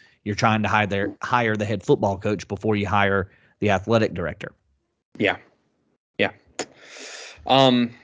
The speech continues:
Speaker 2: so you wanna jump into this transfer portal stuff?
Speaker 1: Yes.
Speaker 2: 'Cause, 'cause really all I wanted to focus on is the fact that we are currently looking at one, two, three, four, five, six, seven, eight, nine, ten, ten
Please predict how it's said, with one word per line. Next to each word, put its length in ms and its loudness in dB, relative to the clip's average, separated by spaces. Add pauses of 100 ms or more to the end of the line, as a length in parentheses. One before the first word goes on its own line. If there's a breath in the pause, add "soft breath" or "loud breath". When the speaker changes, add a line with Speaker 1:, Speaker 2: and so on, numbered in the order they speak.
(760 soft breath)
Speaker 2:
so 160 -6
you 80 4
wanna 140 8
jump 180 4
into 100 2
this 120 -2
transfer 420 2
portal 320 2
stuff? 440 2 (380)
Speaker 1:
Yes. 640 -2
Speaker 2:
'Cause, 320 4
'cause 220 -4
really 200 2
all 200 0
I 20 4
wanted 260 2
to 60 -4
focus 320 2
on 340 0 (460 soft breath)
is 220 2
the 80 -2
fact 280 4
that 120 -2
we 160 0
are 80 2
currently 400 -2
looking 340 0
at 120 -4
one, 440 -4 (180 loud breath)
two, 400 -8
three, 380 -10
four, 480 -10
five, 720 -14
six, 360 -8
seven, 540 0
eight, 460 -2 (100)
nine, 460 4
ten, 340 2 (460 loud breath)
ten 640 6